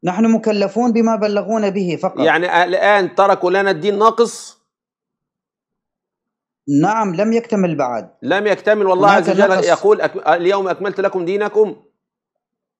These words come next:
Speaker 1: الشيعة يقولون:
Speaker 2: أنا
Speaker 1: "أكمل
Speaker 2: ماليش
Speaker 1: لهم
Speaker 2: دعوة
Speaker 1: دينهم
Speaker 2: بالشيعة دلوقتي،
Speaker 1: بالإمامة".
Speaker 2: أنا ماليش دعوة بالشيعة، أنا بتكلم في آية قرآنية.
Speaker 1: نعم، نعم، الآية القرآنية تقصد في يوم الغدير: "أكمل لهم دينهم".
Speaker 2: يا عم،
Speaker 1: وحينما
Speaker 2: أكمل الدين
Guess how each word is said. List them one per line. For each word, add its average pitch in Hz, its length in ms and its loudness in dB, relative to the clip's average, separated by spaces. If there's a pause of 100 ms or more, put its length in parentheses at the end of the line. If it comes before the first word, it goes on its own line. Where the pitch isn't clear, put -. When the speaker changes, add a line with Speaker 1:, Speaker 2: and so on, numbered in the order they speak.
(600)
Speaker 1:
الشيعة 208 400 0
يقولون: 202 580 0
Speaker 2:
أنا 202 180 -4
Speaker 1:
"أكمل 220 180 0
Speaker 2:
ماليش 214 240 2
Speaker 1:
لهم 220 100 2
Speaker 2:
دعوة 233 160 6
Speaker 1:
دينهم 226 220 0
Speaker 2:
بالشيعة 220 180 4
دلوقتي، 190 260 4
Speaker 1:
بالإمامة". 208 400 0
Speaker 2:
أنا 214 120 0
ماليش 208 200 -2
دعوة 202 200 0
بالشيعة، 190 320 -2
أنا 190 80 -2
بتكلم 190 320 -4
في 165 180 -4
آية 202 80 2
قرآنية. 156 680 -2 (1600)
Speaker 1:
نعم، 220 440 -2
نعم، 208 360 -4
الآية 160 280 0
القرآنية 220 520 -2
تقصد 226 360 -8
في - 120 -4
يوم 220 180 0
الغدير: 196 600 -2
"أكمل 208 260 -2
لهم 214 180 0
دينهم". 240 360 0
Speaker 2:
يا 269 40 4
عم، 226 200 4
Speaker 1:
وحينما 233 240 2
Speaker 2:
أكمل 214 180 0
الدين 202 80 2